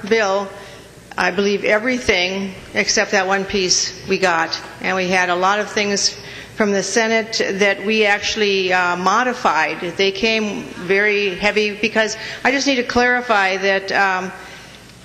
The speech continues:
this wasn't a request of the executive director of the Campaign Finance Board. This was a request of the Senate. They want clear processes of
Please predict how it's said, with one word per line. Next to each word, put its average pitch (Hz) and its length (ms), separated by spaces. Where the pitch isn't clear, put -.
this 233 340
wasn't 247 600
a 214 240
request 214 560
of 190 120
the 196 180
executive 214 600
director 190 400
of 180 80
the 180 80
Campaign 180 440
Finance 180 440
Board. 180 480
This 220 240
was 214 540
a 190 60
request 202 360
of 190 80
the 175 80
Senate. 202 640
They 196 220
want 220 360
clear 247 840
processes 220 880
of 190 300